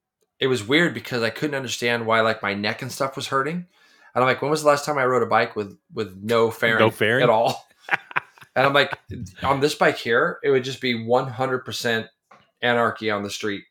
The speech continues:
Speaker 1: like, just nuts." So, yeah, it was a good time. I had fun.
Speaker 2: Sorry.
Speaker 1: Well, what are you doing?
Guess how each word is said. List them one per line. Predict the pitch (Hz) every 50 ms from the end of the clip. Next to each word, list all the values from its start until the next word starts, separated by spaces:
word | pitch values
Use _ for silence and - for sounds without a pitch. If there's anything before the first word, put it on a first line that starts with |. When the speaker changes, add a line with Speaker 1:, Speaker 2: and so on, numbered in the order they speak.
| _ _ -
Speaker 1:
like, | 107 104 104 95 - - -
just | 123 110 101 - - - - - - - _ _ _ -
nuts." | 113 113 107 - - - - - - - - _ _ _ _ _ _ _ _ _ _ _ _ _ _ _ _ _ _ _ _ _
So, | - - 120 110 104 98 - - _
yeah, | - 135 135 113 - - - -
it | 147
was | 151 147
a | 147 -
good | 160 -
time. | - 165 139 110 - _ _ _ _ _ _ _ _ _ _ _ _ _ _ _ _ _ _ _ _ _ _ _ _ _ _ -
I | 127
had | 139 139 -
fun. | - 123 101 90 - _ _ _ _ _ _ _ _ _ _ _ _ _ _ _ _ _ _ _ _ _ _ _ _ _ _ _ _ _ _ _ _ _ _ _ _ _ _ _ _ _ _ _ _ _ _ _ _ _ _ _ _ _ _ _ _ _ _ _ _ _ _ _ _ _ _ _ _ _ _ _ _ _ _ _ _ _ _ _ _ _ _ _ _ _ _
Speaker 2:
Sorry. | - - - 107 90 90 85 87 82 - _ -
Speaker 1:
Well, | 117 120 120
what | 117
are | 117 113
you | 104
doing? | 107 110 101 95 90